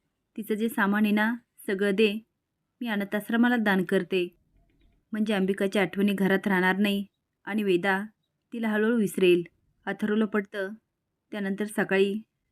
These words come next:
सगळे ब्रेकफास्ट करत असतात. तेवढ्यात माया येते. तिला बघून सगळे शॉक होतात. नागनाथ गुरव आणि काही लोक मंदिरात जातात. सगळे बघतात आणि शॉक होऊन म्हणतात,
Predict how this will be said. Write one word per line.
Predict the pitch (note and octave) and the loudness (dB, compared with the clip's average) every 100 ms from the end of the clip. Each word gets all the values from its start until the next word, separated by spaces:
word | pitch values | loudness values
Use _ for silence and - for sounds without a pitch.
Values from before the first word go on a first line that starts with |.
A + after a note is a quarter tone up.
| _ G#3+ | _ -6
सगळे | G#3 | -2
ब्रेकफास्ट | A3 F#3+ F3+ A3+ A3+ | 0 0 0 -2 -2
करत | - F#3 F3+ | -2 -2 -2
असतात. | F3+ - E3+ E3 _ _ _ _ _ _ | -4 -4 -6 -6 _ _ _ _ _ _
तेवढ्यात | A3 G#3 G#3 | -2 -2 0
माया | F#3+ F3 | 2 2
येते. | G3 G3 F#3+ G#3 _ _ _ _ _ - | 0 -2 -4 -6 _ _ _ _ _ -4
तिला | G3+ | -2
बघून | F#3+ G#3+ | 0 0
सगळे | A3+ G#3 G3+ | 2 4 2
शॉक | A3+ F#3+ F3 | 2 0 -2
होतात. | F#3+ E3+ E3+ E3 - _ _ _ _ _ _ A3 | -2 2 2 0 -12 _ _ _ _ _ _ -4
नागनाथ | G3 F#3+ G#3 G3 | -2 0 -2 0
गुरव | G#3 G#3 G3+ G#3+ _ _ _ _ | 2 2 0 -4 _ _ _ _
आणि | G#3 A3+ | -6 -4
काही | A3 F#3+ | -2 0
लोक | G3 A#3 | 0 0
मंदिरात | G#3 F#3+ G3 G#3+ G3 | 2 2 2 2 2
जातात. | F3 E3+ E3 - _ _ _ _ _ _ - | 0 2 0 -2 _ _ _ _ _ _ -4
सगळे | G#3+ G3 | 2 2
बघतात | G3 G#3 - G3 F#3+ _ _ _ _ | 2 0 -2 -6 -6 _ _ _ _
आणि | G#3+ A3 | -6 -4
शॉक | G#3 F3 G3+ | -2 -4 0
होऊन | G#3 | 2
म्हणतात, | A3+ G#3+ | 4 4